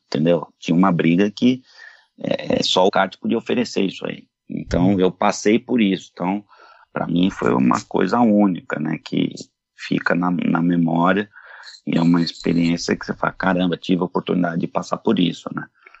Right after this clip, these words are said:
E aí, assim, o pneu que ele escolheu pro Mundial, sinceramente, eu nem sei qual foi, qual não foi, porque eu não,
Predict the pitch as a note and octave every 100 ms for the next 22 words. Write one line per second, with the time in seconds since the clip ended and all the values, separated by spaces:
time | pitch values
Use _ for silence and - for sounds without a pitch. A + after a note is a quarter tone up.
0 | _ _ _ - F#2+ G#2+ G2+ G#2+ B2 A#2
1 | F#2 F2 - F2 F2+ F#2+ - F2+ - F#2
2 | F2+ - F2+ F2 E2 F2+ G2+ - _ _
3 | - E2+ - F2+ F2+ F2+ F2+ G2 F#2+ G#2+
4 | B2+ - F2+ F2 - _ _ _ _ -
5 | F2 F2 - F2 F2+ - F2 E2+ - F2+
6 | F2 - A2 A2+ A#2 F#2+